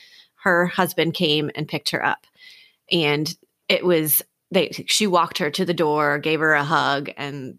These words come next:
the other woman was like, "All right, now go to sleep." <laughs> And so Tamla was like, "All right, I'm gonna finish my gumbo,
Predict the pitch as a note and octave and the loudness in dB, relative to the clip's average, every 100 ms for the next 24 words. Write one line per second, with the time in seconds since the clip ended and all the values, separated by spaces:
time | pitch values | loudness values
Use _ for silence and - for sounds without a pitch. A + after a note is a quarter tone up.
0 | - C#3+ C#3+ C#3+ C#3+ C#3+ - - - G3+ | -6 -4 -4 -4 -6 -8 -8 -2 2 2
1 | - E3+ F#3 E3+ - D3+ - - - - | 0 0 2 0 -2 -6 -8 -16 -6 -2
2 | - - - C#4+ G#3+ A#3 F#3 E3+ - - | -2 -2 -2 0 2 2 4 2 -2 -14
3 | - - - G#3 F#3+ E3+ D#3+ D3+ - A#3+ | -14 -4 0 2 2 0 0 -2 0 2
4 | C#4+ - F3+ D#3+ G#3 A3+ A3+ G3+ G3 F#3 | 2 0 -4 -4 -2 0 2 2 2 2
5 | F3 F3+ | 2 0